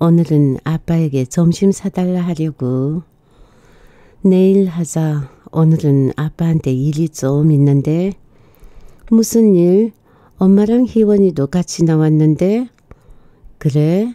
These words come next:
어, 언제쯤 끝나? 우리가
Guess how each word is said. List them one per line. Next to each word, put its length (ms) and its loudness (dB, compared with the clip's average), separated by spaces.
어, 600 2
언제쯤 640 0
끝나? 580 0
우리가 380 -2